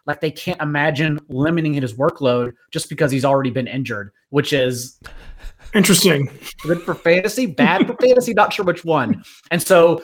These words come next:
Speaker 1: we're playing it to the wire since he was on a bye, Christian McCaffrey was Thursday morning. The injury reports will ultimately dictate whether he's out there or not. And if he is, you're starting him again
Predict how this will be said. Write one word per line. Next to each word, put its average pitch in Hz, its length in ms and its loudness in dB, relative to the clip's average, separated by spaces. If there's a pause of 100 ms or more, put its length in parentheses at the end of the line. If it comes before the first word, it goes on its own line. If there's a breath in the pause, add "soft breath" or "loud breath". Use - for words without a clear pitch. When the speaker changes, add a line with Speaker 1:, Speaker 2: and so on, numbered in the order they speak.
(120)
Speaker 1:
we're 180 80 0
playing 202 300 2
it 196 80 -4
to 170 80 -8
the 170 80 4
wire 151 340 2
since 147 240 -8
he 175 60 -2
was 156 100 0
on 143 80 0
a 120 80 -6
bye, 127 320 -2
Christian 143 320 -6
McCaffrey 139 320 -6
was 135 180 -4
Thursday 135 340 -6
morning. 143 380 -4 (340 loud breath)
The 147 220 -2 (100)
injury 170 280 0
reports 151 380 0
will 143 100 0
ultimately 135 340 -2
dictate 160 540 -8 (380 soft breath)
whether 147 260 2
he's 135 140 -2
out 139 160 0
there 156 120 0
or 156 60 0
not. 160 180 0
And 156 100 -6
if 147 100 -10
he 180 160 2
is, - 260 0
you're 151 80 -8
starting 165 340 0
him 175 80 -6
again 180 300 -6